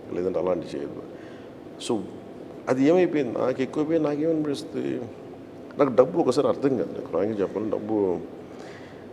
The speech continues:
అంటే నాకు అంత ఇస్తే కానీ సరి-, కౌలు రైతులకి ఏమన్నారంటే ముందు పదివేలు ఇస్తే సరిపోద్ది, ప-, పదివేలు మనం అంత ఇవ్వగలంటే నాకు సరిపోలేదు.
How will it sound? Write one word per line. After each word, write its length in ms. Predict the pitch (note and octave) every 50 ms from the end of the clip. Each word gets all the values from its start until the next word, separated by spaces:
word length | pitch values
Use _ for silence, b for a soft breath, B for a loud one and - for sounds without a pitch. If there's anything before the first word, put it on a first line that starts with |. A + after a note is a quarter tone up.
| - - - - - - - - - - - - - - - - - - - - -
అంటే 120 | C3+ D3 D3
నాకు 160 | C#3+ B2 -
అంత 160 | C#3 C#3+ D3
ఇస్తే 180 | D3 - - F3
కానీ 120 | E3 C3
సరి-, 360 | A#2+ G#2+ G#2 B2 B2+ - C#3
కౌలు 260 | B2 - B2 D3 E3
రైతులకి 320 | D#3 E3 D#3+ D#3 D3+ C3+ C3+
ఏమన్నారంటే 420 | C3 C3 C3 B2 B2+ B2+ B2+ B2
ముందు 140 | B2+ C3 C3
పదివేలు 460 | A#2+ B2 G#2+ G#2+ G#2+ A2+ A#2 B2 C3
ఇస్తే 200 | A#2+ A2 - -
సరిపోద్ది, 480 | G#2+ G2+ F2+ F2+ - - E2+ D#2+ - G#2
ప-, 100 | - F2+
పదివేలు 460 | E2+ D#2+ - F2 - F#2+ F#2 G2 F2
మనం 140 | E2+ F2+ F2
అంత 140 | E2+ E2 F2+
ఇవ్వగలంటే 420 | F2+ F#2 F2+ E2+ E2 F2+ F2 A2+
నాకు 180 | B2+ D3 C#3+ -
సరిపోలేదు. 520 | - F3 F3+ F#3+ - - - - -